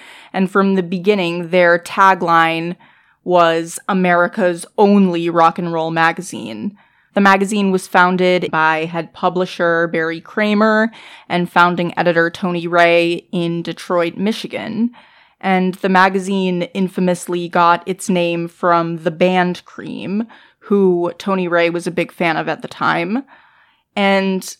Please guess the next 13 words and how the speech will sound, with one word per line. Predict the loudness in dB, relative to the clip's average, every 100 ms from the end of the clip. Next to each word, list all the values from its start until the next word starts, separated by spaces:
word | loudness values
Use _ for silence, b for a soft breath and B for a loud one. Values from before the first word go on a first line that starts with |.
| _ _ -8
apparently, | -6 0 2 2 0 0 0 0 -2
the |
choice | -4 0 4 4 2 -4
in | -2 0 0 -2
naming | 0 2 2 0
it | -2
after | -4 -4 -6
a | -4
famous | -4 -6 -2
rock | 2 2 0
band | -4 -4 -4 -6 -8
in | -10
particular | -10 -10 -10 -6 -4 -2 -2 -2